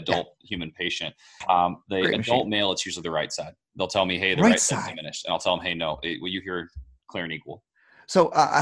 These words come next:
Speaker 1: I, the reason I say this is, you know, I've been doing this a few years and, uh, mainly Laerdal in my shop. And we're talking, uh, Sim Man Classic. I can field strip a Sim Man Classic.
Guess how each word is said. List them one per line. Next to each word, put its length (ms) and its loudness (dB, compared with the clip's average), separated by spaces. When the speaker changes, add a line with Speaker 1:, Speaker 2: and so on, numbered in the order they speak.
Speaker 1:
I, 40 -6
the 100 6
reason 260 8
I 40 8
say 180 4
this 200 -2
is, 280 0
you 80 2
know, 120 4
I've 60 2
been 120 4
doing 200 6
this 140 6
a 40 -6
few 160 4
years 580 4
and, 500 0
uh, 340 0
mainly 680 6
Laerdal 520 6
in 60 2
my 140 4
shop. 380 0
And 100 -2
we're 80 4
talking, 540 4
uh, 240 2
Sim 240 0
Man 160 4
Classic. 560 2
I 120 4
can 200 0
field 560 2
strip 300 0
a 20 2
Sim 240 2
Man 140 2
Classic. 500 0